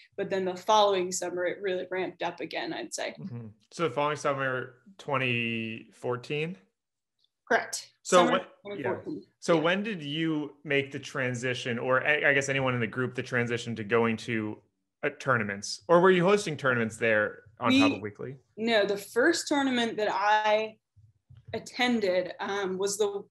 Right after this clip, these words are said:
Speaker 1: Keystone Classic that Corey hosted in twenty fourteen, September twenty fourteen.
Speaker 2: Mm-hmm.
Speaker 1: So a lot of us were back at Creation in June of twenty fourteen, um, and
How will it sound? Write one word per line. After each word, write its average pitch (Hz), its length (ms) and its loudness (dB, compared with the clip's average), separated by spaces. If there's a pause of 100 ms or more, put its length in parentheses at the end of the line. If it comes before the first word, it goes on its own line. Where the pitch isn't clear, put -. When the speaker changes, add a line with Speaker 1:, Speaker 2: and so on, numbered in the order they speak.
Speaker 1:
Keystone 247 460 -2
Classic 202 580 0
that 196 200 -2
Corey 226 380 4
hosted 196 460 -4
in 190 360 -4
twenty 202 280 -6
fourteen, 190 540 -6 (220)
September 208 440 0
twenty 202 240 -6
fourteen. 180 540 -6 (140)
Speaker 2:
Mm-hmm. 113 160 -8 (100)
Speaker 1:
So 202 580 2
a 214 80 2
lot 240 260 4
of 233 80 0
us 226 200 -2
were 208 180 -2
back 196 340 2
at 190 180 -4
Creation 190 720 -2 (140)
in 196 200 -4
June 202 520 -2
of - 100 -12
twenty 196 260 -6
fourteen, 185 580 -6 (420)
um, 175 480 -2 (1080)
and 196 600 0